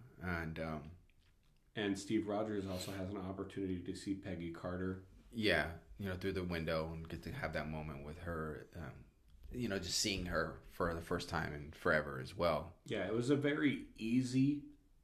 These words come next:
Speaker 2: way for them to get an Infinity Stone, but it was also important f-,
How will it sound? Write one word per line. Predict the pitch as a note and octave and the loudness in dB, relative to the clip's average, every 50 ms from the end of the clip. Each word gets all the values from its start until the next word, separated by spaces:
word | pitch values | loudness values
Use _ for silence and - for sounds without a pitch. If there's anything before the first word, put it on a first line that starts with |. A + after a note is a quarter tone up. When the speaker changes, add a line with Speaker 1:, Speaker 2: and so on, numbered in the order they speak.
| - - _ _ - - | -20 -20 _ _ -16 -6
Speaker 2:
way | - G#2 G#2 G#2 A2 A2 | 0 2 4 6 6 6
for | A2 - A2+ A2 | 4 4 0 0
them | G#2+ G#2 G#2 G2+ G2 | 0 2 2 2 0
to | G#2+ F#2 | 0 -4
get | F#2+ F#2+ - G2 G2 G2 - - | -4 2 4 4 4 4 2 -2
an | G2+ G2+ G2 | -2 0 0
Infinity | F#2 F#2 F2+ - - G2 G2+ G#2 A2+ A2 | 0 0 -2 -2 -2 0 2 2 2 2
Stone, | A2 - - A#2+ A2+ A2+ A2+ A2 A2 | 0 0 -2 0 2 4 4 4 4
but | G#2 G2 G2 | 2 0 0
it | F#2+ | -2
was | F#2+ F#2 F#2 - - | -2 -4 -6 -8 -8
also | - G#2+ G#2+ G#2+ G#2 - - A2+ G2+ G2 G2 G2 | -6 -4 -2 -2 -2 -2 -2 0 0 0 0 -2
important | G2 G2 - - - G#2+ G2+ G#2 G#2 A2 A2 - - | -4 -6 -10 -6 -6 -6 -4 -4 -6 -6 -8 -10 -14
f-, | - - | -16 -18